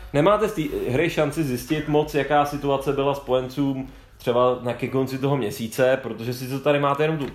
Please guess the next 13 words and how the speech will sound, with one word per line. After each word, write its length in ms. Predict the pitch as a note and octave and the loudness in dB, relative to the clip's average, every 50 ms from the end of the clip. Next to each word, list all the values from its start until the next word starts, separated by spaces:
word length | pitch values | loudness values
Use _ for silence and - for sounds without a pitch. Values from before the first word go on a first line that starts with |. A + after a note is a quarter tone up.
| - - | -8 -6
informaci, 380 | A2+ A#2 - D#3 D3 C#3+ D3 | -6 -4 0 0 0 0 0
co 160 | - - D3+ D3 | 0 0 0 0
přibližně 420 | C3+ D3 D3+ D#3 E3 D#3 D3 C3+ | 0 -2 0 0 0 0 0 0
dobili, 440 | G#2+ G2+ G#2 A2+ B2 C#3 D#3 E3+ E3 - - - - - - - - - - | -2 -2 0 0 0 2 0 0 -2 -8 -14 -20 -20 -20 -20 -20 -18 -6 0
ale 160 | - D3 F#3+ | 2 2 4
není 180 | G#3 A3 A3 G#3 | 4 4 2 2
to 80 | G3 F3 | 2 2
žádný 280 | E3 F3+ E3+ E3+ E3+ | 2 2 4 2 2
scénář, 280 | E3 - F3 D#3+ D#3 D3+ | 0 2 2 2 2 0
který 160 | - E3 D3+ | -2 -4 -2
by 80 | D3 D3 | 0 0
takhle 180 | D3 C#3+ C#3+ | 0 0 0
začínal. 500 | A#2+ A2+ G#2 - - G2 F#2+ F#2+ - - | -2 -2 -4 -4 -6 -8 -8 -8 -10 -12